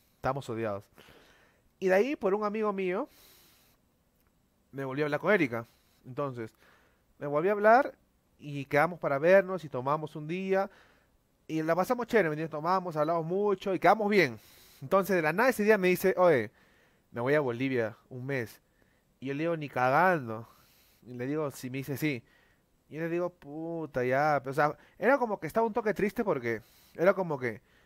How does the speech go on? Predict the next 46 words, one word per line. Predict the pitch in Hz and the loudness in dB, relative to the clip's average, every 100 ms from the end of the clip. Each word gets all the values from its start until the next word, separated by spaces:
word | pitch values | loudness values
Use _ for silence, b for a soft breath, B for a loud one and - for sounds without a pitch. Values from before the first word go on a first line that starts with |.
| b - | b -12
nos | 139 | -2
estábamos | - 226 196 | 2 2 2
volviendo | 165 196 | 0 2
a | 175 | 4
hablar | 175 262 143 | 6 6 2
y | |
ya | 156 | -4
se | - | -2
quitaba, | 143 165 156 117 | -2 4 4 4
pe. | 117 107 107 - _ _ _ - | -2 -8 -8 -16 _ _ _ -20
Entonces, | 123 143 131 131 - _ b b b b | -8 -8 -6 -8 -10 _ b b b b
le | - 143 | -6 -2
digo, | 180 175 | 0 -2
"Puta, | - 170 214 202 156 | -8 -12 -10 -4 2
ya". | 180 | 4
Y | 170 | 2
ese | 202 226 | 0 -4
día | 226 226 277 - _ _ _ _ _ _ _ _ b b b _ _ _ _ | 0 2 0 -4 _ _ _ _ _ _ _ _ b b b _ _ _ _
fueron, | 202 214 185 | -6 -4 -4
la... | 156 - _ _ | -6 -6 _ _
era | 196 254 | -6 -6
como | 196 170 | -6 -10
que | 151 | -8
faltaban | 147 139 233 | -4 0 0
dos | 233 | 0
días, | 233 208 | 2 2
creo. | 175 165 131 | 2 0 -2
Después | 135 214 | -2 -2
de | 220 | 0
dos | |
días | 226 | -4
te | 196 | 0
ibas, | 160 127 | -2 -2
¿no? | 170 277 b b b b b _ _ _ | -8 -14 b b b b b _ _ _
Sí. | _ _ b b b b _ | _ _ b b b b _
Después | 139 - 226 | -8 -2 0
de | 240 | 0
dos | 214 214 202 | 0 -4 -6
días, | 226 220 143 | -2 0 0
tres | 175 165 | 0 0
días, | 165 220 - | 0 0 -2
Erika | 156 170 | -2 -2
se | 156 123 | -4 -8
quitaba, | 113 151 151 110 | -2 2 4 2
pues, | 123 117 | -2 -4
a, | 107 104 | -4 -4